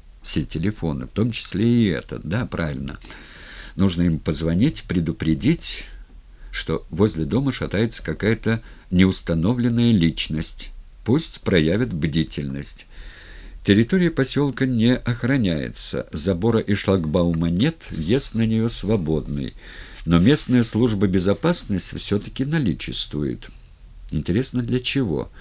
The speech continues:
Чтобы вывозить трупы после уже состоявшихся нападений? Тьфу, глупость какая. Надо звонить. Ей вежливо ответили, что в случае опасности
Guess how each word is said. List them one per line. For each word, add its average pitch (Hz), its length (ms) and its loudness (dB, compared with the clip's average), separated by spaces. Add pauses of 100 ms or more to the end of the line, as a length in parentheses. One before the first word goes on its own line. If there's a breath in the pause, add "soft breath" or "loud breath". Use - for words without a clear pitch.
(340 loud breath)
Чтобы 90 440 0
вывозить 92 560 4
трупы 156 320 2
после 80 360 -4
уже 80 340 -2
состоявшихся - 1000 0
нападений? 78 760 -2 (280)
Тьфу, - 340 -6 (560 loud breath)
глупость - 480 -6
какая. 64 480 -6 (400 soft breath)
Надо 85 240 0
звонить. 78 560 -4 (880 loud breath)
Ей 160 200 4
вежливо 139 500 4
ответили, 87 680 0
что - 240 -2
в - 80 -6
случае 131 460 0
опасности 92 880 -2